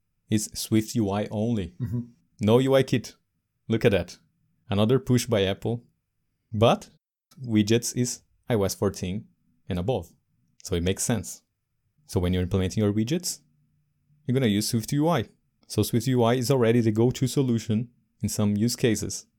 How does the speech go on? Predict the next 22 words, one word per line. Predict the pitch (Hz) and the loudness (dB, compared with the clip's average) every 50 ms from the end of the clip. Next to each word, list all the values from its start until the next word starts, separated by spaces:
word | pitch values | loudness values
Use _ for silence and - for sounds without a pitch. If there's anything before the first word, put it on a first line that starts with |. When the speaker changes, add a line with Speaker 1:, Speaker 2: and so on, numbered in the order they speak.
| _ _ _ _ - | _ _ _ _ -10
Speaker 2:
Mm-hmm. | 123 92 120 120 120 - - _ _ _ _ _ _ | -8 -6 -6 -8 -8 -10 -16 _ _ _ _ _ _
Speaker 1:
So | - - 95 | -4 -4 -4
if | 87 - - | -2 -2 -4
you | 95 | 0
haven't | 87 104 104 127 135 | 2 2 2 2 0
started | - - 147 139 139 131 | 0 2 2 2 2 2
using | 127 131 127 131 131 123 | 2 0 0 0 -2 -2
Swift | - - 127 123 - | -2 -2 -2 -2 -2
U | 127 120 110 | -2 0 0
I, | 110 131 175 180 - _ _ _ _ _ _ _ _ _ _ _ _ | 0 0 -2 -6 -10 _ _ _ _ _ _ _ _ _ _ _ _
now | 113 104 101 104 | -2 0 0 0
it's | 101 - - | 0 -2 -6
the | 120 117 | -6 -4
time. | - 175 147 85 - - _ _ _ _ _ _ _ _ _ _ _ _ _ _ _ _ _ - | -2 -2 -2 -4 -6 -12 _ _ _ _ _ _ _ _ _ _ _ _ _ _ _ _ _ -10
But | 95 - | -8 -4
should | - 120 104 | 0 2 2
you | 104 101 | 2 2
ditch | 101 104 113 - - - _ _ _ _ _ _ _ _ _ _ _ _ _ _ _ | 2 0 0 -2 -4 -10 _ _ _ _ _ _ _ _ _ _ _ _ _ _ _
U | - 107 101 | -2 0 2
I | 101 | 2
Kit | - - 117 - - | 2 0 -2 -2 -2
completely? | - 98 - 139 143 160 165 165 165 | -4 -4 -4 -4 -4 -4 -6 -8 -8